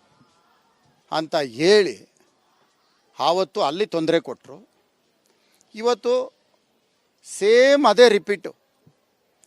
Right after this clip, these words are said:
ನಾನು ಕೇಳಿದೆ, ಪಾಪ ಅವ್ರ ಹೆಸರು ಹೇಳೋದು ಬೇಡ ಅಧಿಕಾರಿಗಳ್ದು, "ಸರ್, ಬೆಳಗ್ಗೆಯಿಂದ ಡಿ ಕೆ ಸುರೇಶ್ ಫೋನ್ ಮಾಡ್ತಾರೆ, ಕುಸುಮಾ ಫೋನ್ ಮಾಡ್ತಾರೆ, ಅವರಪ್ಪ ಹನುಮಂತರಾಯಪ್ಪ ಫೋನ್ ಮಾಡ್ತಾರೆ, ಡಿ ಕೆ ಶಿವಕುಮಾರ್ ಫೋನ್ ಮಾಡ್ತಾರೆ,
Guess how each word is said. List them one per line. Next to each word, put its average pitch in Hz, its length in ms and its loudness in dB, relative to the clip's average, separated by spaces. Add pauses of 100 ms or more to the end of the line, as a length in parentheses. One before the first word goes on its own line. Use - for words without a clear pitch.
(140)
ನಾನು 202 140 -8
ಕೇಳಿದೆ, 233 400 -2
ಪಾಪ 185 280 -6
ಅವ್ರ 151 420 -10
ಹೆಸರು 160 240 -6
ಹೇಳೋದು 214 180 0
ಬೇಡ 190 160 -2
ಅಧಿಕಾರಿಗಳ್ದು, 170 640 -6 (1200)
"ಸರ್, 180 220 0
ಬೆಳಗ್ಗೆಯಿಂದ 185 680 -2 (1700)
ಡಿ 170 120 -2
ಕೆ 185 140 -4
ಸುರೇಶ್ 180 340 -6
ಫೋನ್ 180 220 -8
ಮಾಡ್ತಾರೆ, 180 560 -8 (280)
ಕುಸುಮಾ 180 360 -4
ಫೋನ್ 175 280 -6
ಮಾಡ್ತಾರೆ, 175 520 -4 (540)
ಅವರಪ್ಪ 160 400 -2
ಹನುಮಂತರಾಯಪ್ಪ 180 680 -4
ಫೋನ್ 175 280 -8
ಮಾಡ್ತಾರೆ, 170 380 -6
ಡಿ 175 180 -6
ಕೆ 185 140 -8
ಶಿವಕುಮಾರ್ 185 460 -8
ಫೋನ್ 180 240 -8
ಮಾಡ್ತಾರೆ, 175 480 -4